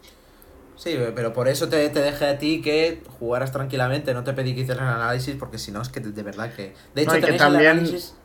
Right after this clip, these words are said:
Speaker 2: me costaría más
Speaker 1: Mm.
Speaker 2: sacar las cosas <laughs> malas.
Speaker 1: También, también, también. Eh, el análisis lo tenéis en Patreon. Para los que seáis Patreons de tres euros o cinco,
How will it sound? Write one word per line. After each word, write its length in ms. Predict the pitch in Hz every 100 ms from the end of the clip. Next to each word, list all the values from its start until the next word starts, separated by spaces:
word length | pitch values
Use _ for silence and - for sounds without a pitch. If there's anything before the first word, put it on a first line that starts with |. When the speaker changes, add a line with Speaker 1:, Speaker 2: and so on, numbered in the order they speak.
| -
Speaker 2:
me 160 | 147 147
costaría 400 | 147 147 151 160
más 180 | 147 135
Speaker 1:
Mm. 20 |
Speaker 2:
sacar 280 | 139 139 127
las 160 | 135
cosas 280 | 139 135 156
<laughs> 20 |
malas. 680 | 175 - 202 190 - - - -
Speaker 1:
También, 360 | 107 107 104 101
también, 340 | 98 101 98
también. 220 | 95 95 - - - - - - -
Eh, 460 | 127 127 123 120 -
el 160 | 127
análisis 420 | 123 143 156 160
lo 120 | 156 156
tenéis 260 | 147 160
en 140 | 139 131
Patreon. 420 | 156 135 98 101 -
Para 220 | 110 110
los 140 | 110
que 340 | - 110 107 107
seáis 220 | 113 123
Patreons 600 | 131 127 127 127 117 117
de 140 | 113
tres 260 | 110 120 127
euros 480 | 120 117 113 107 -
o 80 | 104
cinco, 440 | 123 131 143